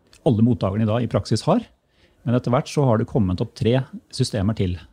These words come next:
Det neste systemet som kom etter G P S, det var jo det russiske glonas.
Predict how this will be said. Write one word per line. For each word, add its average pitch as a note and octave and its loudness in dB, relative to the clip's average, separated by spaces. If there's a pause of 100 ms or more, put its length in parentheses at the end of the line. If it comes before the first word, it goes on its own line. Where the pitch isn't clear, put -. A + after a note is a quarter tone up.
(640)
Det A#2+ 0
neste B2 0
systemet A2+ -4
som C3 0
kom B2 2
etter A#2 -2
G G#2 -2
P C3+ -2
S, F#3 -4
det B2+ -2
var G2 0
jo G#2+ 0
det A2+ 0
russiske G#2 -2
glonas. A2 0